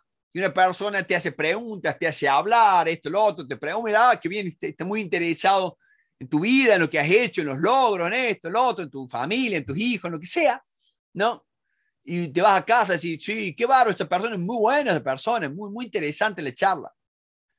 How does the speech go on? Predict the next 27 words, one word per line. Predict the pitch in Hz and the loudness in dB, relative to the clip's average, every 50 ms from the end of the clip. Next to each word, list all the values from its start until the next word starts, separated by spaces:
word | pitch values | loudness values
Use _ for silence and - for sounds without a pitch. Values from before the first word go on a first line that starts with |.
| _ _ _ _ | _ _ _ _
Qué, | - 233 254 240 208 160 | -2 0 0 0 -2 -6
qué | - 233 247 | -8 -10 -8
interesante, | 226 - 214 175 165 160 156 147 123 117 139 | -6 -4 0 0 0 2 0 0 0 0 0
hablaste | 160 202 202 170 196 | 2 2 0 -2 -2
todo | 170 196 185 | -4 -2 -2
el | 175 | -2
tiempo | 151 170 160 151 151 156 | -2 -2 -2 0 -2 -2
vos. | 147 123 90 - _ _ _ _ | -2 -2 -6 -10 _ _ _ _
<laughs> | - - - - - 120 123 - - 185 180 160 123 - - - 127 127 - _ | -20 -20 -20 -14 -10 -10 -8 -4 0 0 0 0 0 -4 -10 -20 -20 -20 -18 _
Muy, | - 151 202 233 233 156 | -4 -2 -2 -2 -2 0
¿cuántas | - 208 233 247 214 247 208 | 2 4 4 4 4 2 2
veces | 214 226 180 208 | 2 0 0 0
les | 202 185 - | -2 0 2
pasa? | - 175 156 135 - 104 90 _ _ _ _ _ | 2 2 2 2 -2 -8 -14 _ _ _ _ _
Háganlo, | - 131 165 196 240 285 277 233 | -6 -4 -2 0 0 0 0 0
pruébenlo, | - 175 180 190 208 214 240 262 247 - - _ _ _ _ _ _ _ _ _ | 0 0 0 0 2 2 2 2 2 2 0 _ _ _ _ _ _ _ _ _
pruébenlo. | - 156 170 180 180 185 208 220 196 - - _ _ _ _ _ _ _ _ _ _ _ _ _ _ _ _ - | -6 -4 -2 -2 -2 0 0 0 0 -2 -4 _ _ _ _ _ _ _ _ _ _ _ _ _ _ _ _ -6
¿No | - 160 | -6 -4
es | |
cierto? | 160 151 165 135 - _ _ | -4 -4 -6 -8 -10 _ _
Eh, | - 123 131 - - | -8 -8 -6 -6 -4
este, | 127 127 123 127 - 127 120 - 131 143 | -4 -4 -4 -2 -4 -4 -2 -2 -2 -2
es | 139 - - - | -2 -4 -4 -2
el, | 156 147 143 - | 0 0 0 2
es | 160 156 | 2 2
lo | 160 160 160 | 2 2 0
mejor | 151 147 151 147 147 151 151 - - - - 202 208 214 220 208 202 | -2 -2 -2 -2 -2 -2 -4 -8 -8 -2 2 4 4 4 2 0 -4